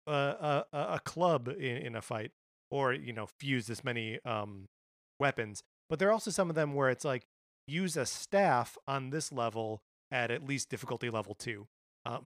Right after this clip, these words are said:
and then there are other ones that are like, beat this chapter at difficulty level seven. Um, so there are, like, all these different ways that the game, like, sort of incentivizes you to go back into the levels and try them again.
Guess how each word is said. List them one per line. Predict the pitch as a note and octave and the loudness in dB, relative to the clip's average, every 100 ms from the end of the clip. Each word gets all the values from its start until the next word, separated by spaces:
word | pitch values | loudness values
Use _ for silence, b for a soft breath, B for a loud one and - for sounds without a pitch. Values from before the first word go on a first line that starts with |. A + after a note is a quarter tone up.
| D#3 | -10
and | C#3+ | -8
then | C3 | -4
there | B2+ | 0
are | |
other | C#3 C#3 | 2 2
ones | C3 C3 | 0 2
that | C3+ | 2
are | B2+ | 4
like, | B2+ - - _ | 2 0 -10 _
beat | C3 C3+ - | -6 -6 -4
this | C#3 - | -4 -4
chapter | - C3 C3 D3+ | -2 -2 0 0
at | C#3 - | 0 -2
difficulty | A#2+ D3 C#3+ | -6 -6 -4
level | D3+ D3+ E3 | 0 0 0
seven. | - B3 F#3 G#2 G2 _ _ _ - | 4 6 6 4 -6 _ _ _ -4
Um, | C3+ A#2 G#2 F#2+ _ _ _ _ _ _ - | 0 0 -4 -14 _ _ _ _ _ _ -6
so | E3+ | -2
there | D#3+ E3+ | 4 4
are, | E3 | 6
like, | D#3+ - | 4 2
all | E3+ | 2
these | F#3+ D3 | 2 0
different | E3+ D#3+ C#3 - _ | -4 -4 -8 -12 _
ways | C#3+ D3 C#3+ | 2 2 2
that | B2+ | -6
the | C3 | -4
game, | B2+ B2 B2 A#2+ | -2 -2 -4 -6
like, | A#2 - | -6 -4
sort | B2+ | -8
of | A2+ | -8
incentivizes | A2+ - F3 E3+ C3+ B2 A2+ A2+ | -10 -4 -4 0 2 2 0 -2
you | A#2+ A2 _ _ - | -2 -2 _ _ -10
to | D3 | -10
go | B2 D3+ | -2 0
back | D3+ D3+ C#3 - | 2 0 -2 -4
into | D3 C#3+ | -6 -6
the | C3+ | -6
levels | C3+ A#2+ A#2 A2+ | -4 -2 -2 -4
and | A2+ A#2 | -6 -8
try | - B2 | 0 2
them | A#2 G#2+ | 2 -2
again. | G2 A#2+ G#2 | -8 -6 -6